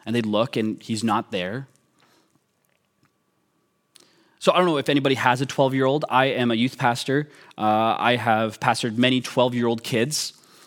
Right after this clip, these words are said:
I would not think of one of them, if I forgot them somewhere, would be at the church. I don't know if you're a parent, would you ever think that your kid would be like, "Oh, my parents forgot me. I'm gonna go hang out at the church,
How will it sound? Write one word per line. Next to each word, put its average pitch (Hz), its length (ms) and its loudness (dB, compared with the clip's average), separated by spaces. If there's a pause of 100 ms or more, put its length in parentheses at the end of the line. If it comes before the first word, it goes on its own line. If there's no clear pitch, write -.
(1000)
I 151 80 4
would 175 120 4
not 160 140 0
think 156 220 0
of 123 100 0
one 160 280 2
of 127 120 -4
them, 113 360 0 (180)
if 117 180 -2
I 139 80 4
forgot 131 320 2
them 120 120 -2
somewhere, 117 300 0
would 110 280 -2
be 160 160 4
at 135 180 0
the - 80 -8
church. - 640 -6 (1160)
I 139 60 4
don't 160 100 6
know 160 60 2
if 151 120 -4
you're 147 160 4
a 139 40 0
parent, 170 360 2
would 143 140 2
you 165 100 4
ever 160 160 2
think 139 360 0
that 147 80 0
your 143 120 0
kid 135 340 2
would 127 180 0
be 123 100 0
like, 120 140 0
"Oh, 143 100 2
my 139 80 2
parents 151 260 0
forgot 123 320 2
me. 143 140 0 (100)
I'm 151 120 4
gonna 220 100 0
go 185 160 2
hang 151 220 2
out 147 120 2
at 123 80 -4
the 110 80 -10
church, - 640 -4